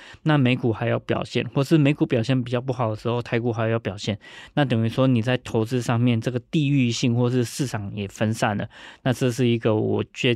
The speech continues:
建议可以思考的这个方向。可是你说要不要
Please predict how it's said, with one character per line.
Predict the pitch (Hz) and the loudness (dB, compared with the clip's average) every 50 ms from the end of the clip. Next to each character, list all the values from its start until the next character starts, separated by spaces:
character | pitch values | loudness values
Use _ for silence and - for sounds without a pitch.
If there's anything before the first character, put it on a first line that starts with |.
| - | 0
建 | - - 127 120 123 | 0 0 2 2 2
议 | 123 120 | 2 0
可 | 117 - 120 113 | 0 -2 -2 -2
以 | 113 107 | -2 -2
思 | 104 - - 147 | -4 -6 -6 -6
考 | 131 - 120 104 | -4 -4 -4 -4
的 | - 104 | -4 -4
这 | 104 120 | -6 -4
个 | 110 113 | -6 -6
方 | 101 - 110 104 104 | -6 -4 -4 -4 -4
向。 | 101 - 110 123 - - - - - - - - - | -4 -4 -4 -6 -6 -12 -18 -20 -20 -20 -20 -8 -2
可 | - 131 | 0 0
是 | 151 202 | 2 4
你 | 196 165 | 4 4
说 | 127 - 160 160 | 2 4 4 4
要 | 170 180 165 | 4 4 4
不 | - 139 | 2 2
要 | 139 139 143 143 | 2 4 4 2